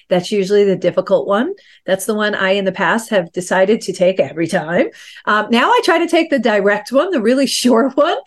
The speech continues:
so I don't have a lot of learning on the way that I go from here to there because I've already had that learning. And then one's a medium choice, right? One's a medium length time. So those, those choices and that response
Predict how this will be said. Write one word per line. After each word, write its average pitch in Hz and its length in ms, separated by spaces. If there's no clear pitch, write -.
so 302 180
I 285 60
don't 269 140
have 269 140
a - 40
lot 240 160
of 220 80
learning 196 360
on 262 120
the 277 80
way 269 380
that 214 180
I 208 120
go 208 240
from 214 160
here 190 160
to 185 100
there 190 260
because 220 360
I've 180 100
already 175 260
had 170 300
that 190 240
learning. 202 400
And 214 140
then 226 220
one's 226 340
a 240 60
medium 180 500
choice, - 560
right? 202 320
One's 202 220
a 202 60
medium 190 400
length 165 340
time. 165 320
So 262 240
those, 302 400
those 240 320
choices 214 800
and 190 260
that 196 180
response 185 680